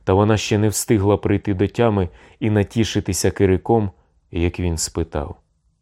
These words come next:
«Ма, а ви давно бачили Христусю?» Мати спала з лиця. Сказала,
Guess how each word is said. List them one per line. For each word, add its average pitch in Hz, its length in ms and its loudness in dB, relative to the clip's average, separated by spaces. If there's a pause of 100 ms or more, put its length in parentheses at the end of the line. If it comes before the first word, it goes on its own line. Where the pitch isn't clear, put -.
(340)
«Ма, 90 320 2 (560)
а 98 100 -2
ви 113 120 4
давно 120 300 2
бачили 95 460 0
Христусю?» 85 680 -8 (1800)
Мати 82 400 0
спала 80 500 -2
з 76 100 -6
лиця. - 440 -10 (1080)
Сказала, 87 640 0